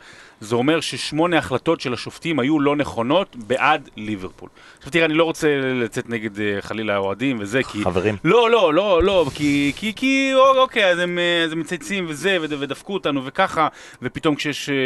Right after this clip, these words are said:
Speaker 1: כשיש החלטות נגד, אז, אה, אי אפשר ור, והכדורגל נהרס, ולא רוצים לראות יותר כדורגל. אני מבין את ה-, את הבאסה ואת הכ-, ואת הכעס. בוא נדבר, בוא נדבר עניינית.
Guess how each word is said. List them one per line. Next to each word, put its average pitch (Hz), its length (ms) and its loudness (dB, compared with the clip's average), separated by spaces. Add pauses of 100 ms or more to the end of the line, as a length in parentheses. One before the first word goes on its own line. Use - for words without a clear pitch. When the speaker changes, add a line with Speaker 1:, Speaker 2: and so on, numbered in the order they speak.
(400)
Speaker 1:
כשיש 139 220 -6
החלטות 123 360 -4
נגד, 127 320 0
אז, 107 100 -2
אה, 156 220 4
אי 135 60 0
אפשר 117 260 -4
ור, 156 260 4
והכדורגל 117 480 -4
נהרס, 127 460 -2
ולא 120 100 -4
רוצים 120 180 -8
לראות 113 180 -4
יותר 110 140 -12
כדורגל. 135 480 -6 (720)
אני 127 160 2
מבין 135 280 2
את 170 120 0
ה-, 139 200 2
את 120 100 0
הבאסה 147 400 2
ואת 117 180 -6
הכ-, 113 360 -4
ואת 107 160 -8
הכעס. 90 480 -10
בוא 175 140 0
נדבר, 220 360 2
בוא 175 140 -2
נדבר 196 260 0
עניינית. 151 500 -2